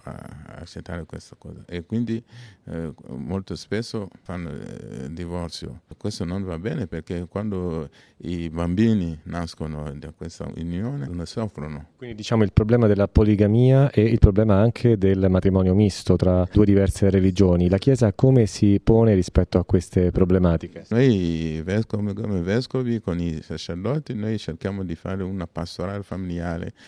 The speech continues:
Speaker 1: Eh, si vuole una, una buona preparazione. Come mai?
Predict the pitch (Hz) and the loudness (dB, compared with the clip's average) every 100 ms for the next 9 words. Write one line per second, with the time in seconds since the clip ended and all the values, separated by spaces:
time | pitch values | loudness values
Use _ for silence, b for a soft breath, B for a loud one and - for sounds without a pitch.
0 | b b - 85 90 87 - 107 127 92 | b b -16 -14 -12 -14 -10 -8 -6 -6
1 | 90 82 80 78 69 - 85 82 80 87 | -8 -8 -8 -10 -12 -12 -10 -8 -6 -6
2 | 87 - 82 85 82 80 85 73 - - | -8 -10 -12 -10 -8 -8 -10 -12 -12 -16
3 | b b b - 113 123 117 98 110 123 | b b b -6 -2 0 0 0 0 -2